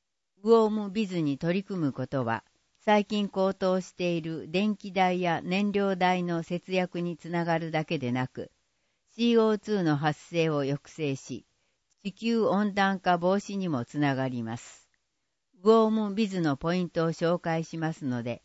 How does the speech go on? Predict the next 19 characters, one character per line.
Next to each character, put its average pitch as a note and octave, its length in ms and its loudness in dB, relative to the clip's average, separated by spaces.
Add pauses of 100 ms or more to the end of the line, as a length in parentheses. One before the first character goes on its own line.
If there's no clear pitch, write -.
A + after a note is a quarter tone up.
(280)
皆 G#3+ 220 2
さ F3+ 220 0
ん D3 80 0
も B2+ 160 -2
取 F3 240 -2
り G3 40 -4
組 F#3 240 -2
ん C3+ 40 0
で B2 100 -2
み B2 160 0
ま B2+ 160 0
し - 180 -8
ょ G2+ 280 -6 (1300)
う。 F3 60 -18
衣 - 40 -14
食 G#3+ 260 2
住 C3+ 260 -2
の A2+ 140 -4
衣。 D3+ 220 0